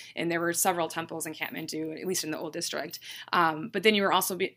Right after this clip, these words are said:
reminded that there was this horrible earthquake that happened in twenty fifteen. Like, when I went there, I had kind of forgotten that happened, and you saw these temples that were completely destroyed, and they had, they had, um, barricades over them 'cause they were trying to reconstruct them piece by piece.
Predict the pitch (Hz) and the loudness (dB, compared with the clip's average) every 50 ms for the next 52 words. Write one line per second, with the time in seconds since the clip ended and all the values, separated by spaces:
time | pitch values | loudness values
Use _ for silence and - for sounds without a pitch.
0 | - - 170 175 175 165 165 170 170 170 170 165 170 160 - 175 170 170 - 175 | -10 -6 -4 0 4 6 6 6 6 4 2 2 0 -2 -2 -2 -2 0 -2 -4
1 | - - - 202 202 208 196 190 185 - - 220 208 - - - 156 131 - - | -6 -4 -2 0 0 2 2 2 2 2 2 2 2 2 0 -2 -2 -2 0 -2
2 | - - 160 156 - 160 156 - - 160 160 156 - - 160 147 - - 156 143 | -2 -2 -2 -2 -2 -4 -6 -6 -6 -6 -6 -6 -4 -4 -4 -2 -2 -4 -4 -4
3 | 139 147 147 151 - 165 165 170 180 185 185 - - 214 208 180 165 160 156 - | -6 -6 -6 -4 0 4 4 4 4 4 -2 -2 2 4 6 6 6 6 4 -2
4 | - - - 143 151 185 196 - 202 196 190 175 165 175 170 170 170 - 247 262 | -4 -4 0 0 0 0 0 0 4 4 4 4 4 2 2 2 2 4 2 2
5 | 254 202 185 170 170 170 170 170 170 170 - 175 170 175 175 170 180 165 165 - | 4 2 2 2 2 2 2 2 0 0 2 4 4 4 4 4 2 0 0 -2
6 | - - - - - - 214 220 214 - 175 175 170 175 160 - 180 175 - 180 | -6 -8 -20 -14 -6 -2 -2 -2 0 2 0 2 2 2 0 0 0 -2 -2 -2
7 | 175 170 - 185 175 - 170 170 156 175 170 - - - - 185 185 175 170 165 | -2 -2 -2 -4 -2 0 0 0 0 0 -2 -2 -2 0 0 4 6 8 8 10
8 | 160 165 160 151 156 165 160 160 160 160 165 160 - - 170 165 160 156 156 - | 10 8 8 6 2 2 2 2 2 4 2 2 2 2 0 0 0 -2 -6 -10
9 | - - - 180 160 156 151 147 147 - - - 165 151 - 160 156 143 - 180 | -10 -4 0 4 4 4 4 2 -2 -6 -4 -4 -4 -4 -4 -6 -8 -8 -2 4
10 | 190 185 190 196 - - 156 151 - 160 160 160 160 160 151 156 - - 156 160 | 4 6 6 4 4 2 0 0 0 -4 -6 -4 -2 -2 -2 -2 -4 -8 -6 -4
11 | 160 160 156 - - 175 160 170 160 - - 170 151 156 156 - 165 165 - - | -4 -4 -4 -2 2 2 2 2 2 0 -2 -2 -2 -4 -6 -8 -8 -8 -6 -4
12 | 175 170 - - - - - - - - - - - - - - 175 - - - | -4 -4 -4 -4 -6 -6 -6 -6 -8 -6 -4 -2 -4 -4 -4 -4 -4 -4 0 0
13 | - - | 0 0